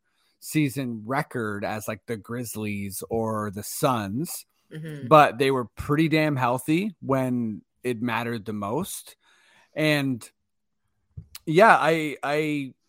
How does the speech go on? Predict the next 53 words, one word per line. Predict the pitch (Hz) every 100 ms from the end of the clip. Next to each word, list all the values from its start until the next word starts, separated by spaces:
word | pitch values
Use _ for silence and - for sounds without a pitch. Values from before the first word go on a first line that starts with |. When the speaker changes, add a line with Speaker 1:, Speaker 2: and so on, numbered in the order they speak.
| _ _ _ _ _ _
Speaker 1:
I | 147 226
didn't | 392 302
necessarily | 175 180 190 - 180 151
think | - 165 160
they | 151
were | 135
going | 113 117 131 123
to | - 107
win. | 90 101 117 202 285 - -
Um, | 139 139 127 120 113 -
I | 143
thought | 208
they | 220
were | 180
gonna | 165 143
beat | 143 -
Boston, | 117 135 - 92 110 156 _ _ _ _ _ -
but, | 117 143 135 127 113 - - -
uh, | 123 123 120 117 113 - _ _ _
I | 147
also, | 160 - 156
you | 143
know, | 117 113 120 147
you |
know, | 123 117
just | 113 123 - _ _ _ _ _
thinking | 165 139
about | 143 123
being | 139
a | 131
Boston | 107 127 - 117
hater, | 123 120
the | 117
only | 165 202 220
team | - 180 180 165
I |
picked | 147 147 127
Boston | 131 131 - 123
to | -
beat | 101 113 147 220 -
was | 135
the | 127 120
Nets. | 113 - -
So | - 117
I |
was | 113
like, | 117
"The | -
Boston's | 120 151 185 277
gonna | 240 269
smash | - - 156 135 113 -
the | 113
Nets." | 107 107 - -